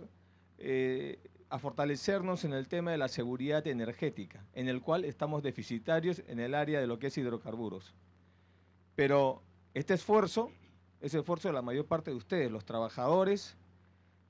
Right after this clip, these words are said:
y que hoy día no solamente hay, hacemos un hallazgo importante,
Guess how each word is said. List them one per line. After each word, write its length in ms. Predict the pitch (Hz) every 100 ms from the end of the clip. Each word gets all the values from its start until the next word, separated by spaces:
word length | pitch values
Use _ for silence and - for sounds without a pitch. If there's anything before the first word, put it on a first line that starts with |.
| -
y 120 | 135 127
que 760 | 139 135 139 135 127 127 127 -
hoy 160 | 170
día 480 | 170 190 185 185 185 - _ _ _ _ _ -
no 220 | - 151 175
solamente 800 | 196 180 180 180 175 185 185 -
hay, 260 | 139 165 -
hacemos 500 | 131 - 180 175 180
un 120 | 180
hallazgo 420 | 151 165 175 160
importante, 840 | 151 131 127 - 175 185 170 202